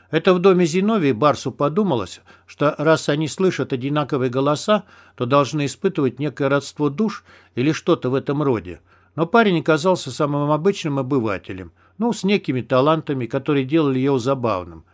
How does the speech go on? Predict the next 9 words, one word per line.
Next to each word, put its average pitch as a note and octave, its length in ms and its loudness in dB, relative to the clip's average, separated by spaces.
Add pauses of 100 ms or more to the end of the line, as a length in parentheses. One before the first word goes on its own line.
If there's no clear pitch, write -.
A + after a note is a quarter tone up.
(120)
Иногда. B2+ 560 -2 (760)
О C#3 120 2
Лыке A3+ 280 4
даже G3 260 4
мысли G3 340 0
не A#2+ 120 -2
возникло. A#2 640 -2 (200)
Он G#3 200 4
никто. D3+ 500 -4